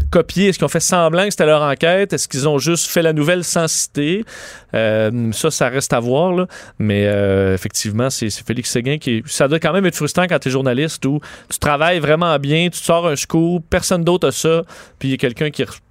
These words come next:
fait la nouvelle comme si c'était, ça t'appartenait pas. Ce qu'on essaie de faire le plus possible ici, c'est toujours citer nos, euh,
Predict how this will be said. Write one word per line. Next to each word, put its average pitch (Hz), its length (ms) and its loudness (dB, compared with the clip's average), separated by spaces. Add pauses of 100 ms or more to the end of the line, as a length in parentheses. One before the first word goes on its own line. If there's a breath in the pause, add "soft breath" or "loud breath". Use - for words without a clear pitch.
(140)
fait - 200 -2
la 131 100 2
nouvelle 127 420 2
comme 120 160 -2
si - 160 -4
c'était, 120 340 -2
ça 110 140 -4
t'appartenait 113 500 -4
pas. 170 140 -2
Ce - 80 -8
qu'on 139 140 0
essaie 135 240 0
de 143 60 -4
faire 151 180 0
le 139 100 -4
plus 139 180 -8
possible 139 360 -2
ici, - 220 -4
c'est - 120 -8
toujours 131 260 -2
citer - 340 -2
nos, 113 260 0
euh, 101 100 0